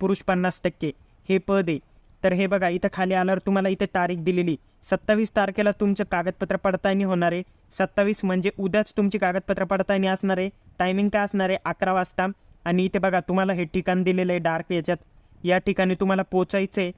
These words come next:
तर आता जी लिस्ट आहे ती आपण आता खाली जाऊन बघणार आहोत. खाली आल्यावर इथे बघा, तुम्हाला लिस्ट दिसेल. आरोग्य सेवक पुरुष पन्नास टक्क्याची ही लिस्ट आहे. ज्यांनी सोलापूर झेडपीत या पदाला अप्लाय केलं आहे त्यांनी चेक करून घ्यायचं आहे त्यांचं नाव आहे का नाही. इथे तुम्हाला रोल नंबर दिला आहे,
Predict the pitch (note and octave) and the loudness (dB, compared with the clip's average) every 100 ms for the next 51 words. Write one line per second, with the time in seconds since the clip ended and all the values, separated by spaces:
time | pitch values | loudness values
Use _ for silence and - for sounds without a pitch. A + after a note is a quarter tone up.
0 | _ - - F3+ F#3 G#3 F#3+ F#3+ F#3+ G#3+ | _ -20 -2 2 4 2 2 0 2 2
1 | - G3+ F#3+ F#3+ F3+ F#3+ F#3+ G3 F3+ F3 | 0 -2 0 0 0 0 0 -2 -2 0
2 | F#3 F#3+ F#3 F3+ F3+ E3+ F3 - - - | 0 2 0 0 -2 -2 -4 -10 -20 -20
3 | - - - - _ - _ _ - - | -20 -20 -20 -20 _ -20 _ _ -20 -20
4 | - F3+ F#3 F#3 F#3+ G3 G3 G3 F#3 F3+ | -4 -2 0 2 2 0 0 0 0 0
5 | F#3 F#3+ F3+ G3 E3+ F3+ F3+ D#3 - E3 | 0 2 2 0 0 -2 -2 -2 -2 -2
6 | F3 F#3+ G3 F3+ - F#3+ - F#3+ F3+ F#3+ | -2 -4 -2 -4 -2 -2 -2 -2 0 0
7 | - F#3 F#3+ G#3+ F3+ F3 F#3 F#3 F#3+ - | -2 -2 -4 -2 -2 -2 -2 -4 -6 -10
8 | _ _ E3 F#3 G3 G#3 G3+ F#3+ G3 G#3 | _ _ -2 0 2 0 0 0 0 0
9 | F#3+ F#3 E3+ F#3 F#3 F3+ F#3 F#3 F3+ - | -2 -2 -2 0 0 0 -2 0 -2 -2
10 | F#3+ F3+ F#3+ F#3+ F#3 - _ - F#3 G3 | -2 0 -2 -2 -4 -12 _ -4 0 0
11 | G3 G3 G3+ G3 G#3 F3+ E3+ F#3 F#3 F#3 | -2 -4 -2 0 0 0 -2 -2 0 -2
12 | F#3 F3+ F3 E3+ E3+ F#3 G3 F#3 F#3+ - | 0 -2 -2 -4 -4 -2 -2 -2 -6 -12
13 | _ F3+ F3 F#3 F#3+ G3 F#3+ F3 F3+ F3+ | _ -6 -4 0 0 0 0 0 0 0
14 | F#3 F#3 F#3+ F#3 | 0 0 0 0